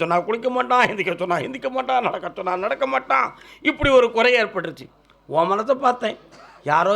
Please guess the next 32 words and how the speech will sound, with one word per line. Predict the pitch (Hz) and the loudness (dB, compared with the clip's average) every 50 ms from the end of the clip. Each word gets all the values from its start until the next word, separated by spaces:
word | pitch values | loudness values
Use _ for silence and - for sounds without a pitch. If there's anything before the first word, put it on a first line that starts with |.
| 220 214 | 2 0
நம்ம | 196 185 175 170 | 0 -2 -2 0
பிள்ளைக்கு | 190 190 185 180 180 147 170 | 0 0 0 0 -2 -2 -2
செய்வனை | 175 170 170 185 180 170 160 | -2 0 0 0 0 0 -2
வச்சு | 147 - 131 - 170 | -4 -8 -4 0 0
தான் | 170 170 - - - - - - - _ _ _ _ 156 | 0 0 0 -6 -18 -20 -20 -20 -20 _ _ _ _ -4
நம்ம | 160 165 165 160 - | -2 -2 -2 -2 -2
குடும்பத்துக்கு | 180 208 220 226 208 202 180 165 165 139 | -2 -2 0 0 -2 0 -2 -2 -4 -4
பிடிச்சது | 170 170 170 202 185 180 160 | -6 -4 -4 -2 -2 -2 -2
இவனை | 170 190 185 165 139 | 0 -2 -2 -2 -4
பிடிச்சி | 165 170 165 180 180 139 156 | -8 -8 -6 -2 0 0 0
ஆட்டுதுன்னு | 180 170 214 202 208 208 214 202 220 | 0 -4 -6 -6 -4 -6 -4 -4 -4
சொல்லி | 220 240 285 330 320 269 180 - - - - - _ _ _ - | -4 -2 0 2 2 2 2 0 -6 -18 -20 -20 _ _ _ 0
போகாத | 160 165 160 185 196 208 214 220 220 220 | 0 2 4 4 4 4 4 2 0 2
கோயில் | 226 240 254 262 269 269 269 | 2 2 2 4 2 0 2
இல்லை, | 277 285 285 285 277 269 254 - 220 | 4 4 4 6 4 2 2 2 0
பார்க்காத | 196 185 - 190 185 190 190 185 180 185 | 0 0 2 2 2 4 4 2 2 2
கோடாங்கி | 190 170 170 180 180 185 185 185 175 | 2 2 2 2 2 0 0 -2 -4
இல்லை, | 196 202 202 208 190 - - - | -4 0 2 2 2 2 0 -2
எல்லாம் | 202 214 233 240 233 226 233 | 0 2 2 2 2 4 2
பார்த்தாச்சு, | 220 220 226 233 226 226 226 233 226 220 208 - _ _ - - - _ _ - - 143 160 | 2 2 2 0 0 0 -2 -8 -10 -10 -10 -16 _ _ -20 -20 -20 _ _ -18 -6 -2 -2
ஒண்ணும் | 190 220 240 254 262 254 226 214 | -2 -2 -2 -4 -4 -2 0 0
பலிக்கல. | 202 208 220 208 214 202 202 190 - - - _ _ - - | 0 0 0 -2 0 0 0 0 0 -10 -20 _ _ -8 -2
பாட்ஷா | - 165 185 - - 196 185 185 185 | -2 -2 -2 -2 -4 -4 -4 -4 -2
உள்ள | 196 202 196 165 | -2 -2 -2 -2
உட்காந்துருக்கு. | 139 - 185 190 180 165 - - - - - - - _ _ _ _ _ _ _ _ _ - 151 | -2 -2 -2 -2 -2 -4 -8 -14 -16 -20 -20 -20 -20 _ _ _ _ _ _ _ _ _ -12 -12
இப்ப | 147 139 165 147 - 175 | -6 -4 -4 0 2 2
சரியாக்கி | 170 185 226 233 220 208 190 196 | 2 4 4 4 2 2 0 -4
தரணும்னு | 180 - 190 185 185 190 214 196 151 165 | -6 -6 -4 -4 -4 -2 -4 0 0 0
கேட்குற. | 175 175 - 185 185 190 - - - - | -2 0 0 0 0 0 -2 -8 -14 0
கால் | - 165 175 170 165 | 0 0 2 2 -2
விழுட்டு | 156 156 143 147 160 | -4 -6 -4 -4 -2
வா. | 151 135 | -2 -2